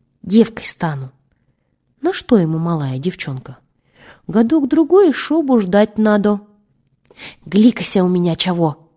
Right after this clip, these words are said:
с гордостью сказала дурка и распахнула ворот дранного платьишка. Показала едва-едва набухающие грудки. Сначала одну, потом вторую. «Вишь,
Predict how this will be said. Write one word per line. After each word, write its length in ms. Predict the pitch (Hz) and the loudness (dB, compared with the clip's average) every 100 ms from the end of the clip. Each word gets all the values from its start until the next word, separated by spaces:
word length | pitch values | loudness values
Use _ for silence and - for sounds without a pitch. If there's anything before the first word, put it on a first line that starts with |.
| - | -16
с 120 | 151 | -8
гордостью 440 | 151 147 143 - | -4 -2 -4 -8
сказала 340 | 151 147 147 139 | -6 -6 -4 -4
дурка 360 | 135 262 - | 0 0 0
и 140 | - 156 | -4 -4
распахнула 580 | 151 - 143 - 214 196 | -6 -6 -6 -2 0 0
ворот 360 | 160 185 165 | -2 -4 -2
дранного 420 | 143 156 165 156 | -2 0 0 -2
платьишка. 720 | 156 160 147 135 127 - - 127 _ _ _ _ _ | -4 -4 -4 -4 -10 -14 -16 -20 _ _ _ _ _
Показала 560 | 160 160 151 208 240 | -8 -6 0 2 2
едва-едва 800 | 220 185 160 160 208 196 165 185 | 2 -2 -4 -2 0 0 -2 -2
набухающие 760 | 180 160 165 - 170 165 - 170 | -2 -4 -6 -4 -4 -4 -6 -6
грудки. 540 | 165 165 147 - 143 _ - - | -6 -6 -10 -16 -20 _ -20 -14
Сначала 500 | - 165 - 170 160 151 | -4 -4 0 -2 0 -2
одну, 400 | 135 151 220 233 - _ | -2 0 0 -2 -12 _
потом 300 | - 151 185 | -14 -6 -4
вторую. 580 | 190 - 185 170 151 139 _ _ _ - | -4 -4 -4 -4 -6 -8 _ _ _ -12
«Вишь, 420 | 147 220 - | -4 -2 -2